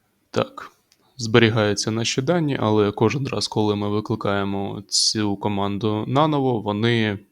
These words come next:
перезаписується, так скажемо. Тому подивитися поточний результат цих даних ми, на жаль, не можемо. Далі перевіряємо підсумковий рахунок.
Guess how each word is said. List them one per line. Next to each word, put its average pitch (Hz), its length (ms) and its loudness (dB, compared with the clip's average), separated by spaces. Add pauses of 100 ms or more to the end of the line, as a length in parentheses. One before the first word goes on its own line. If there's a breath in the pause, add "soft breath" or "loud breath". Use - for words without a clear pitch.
(160)
перезаписується, 104 880 -2
так - 160 -12
скажемо. - 480 -14
Тому 107 260 -4
подивитися 107 880 0
поточний 101 520 -6
результат 110 580 -2
цих 113 300 -6
даних 107 480 -8
ми, 107 460 0 (160)
на 104 140 -8
жаль, 98 160 0
не 101 140 0
можемо. - 460 -8 (1160 loud breath)
Далі 104 400 2
перевіряємо 113 760 4
підсумковий 104 600 -2
рахунок. 151 640 -4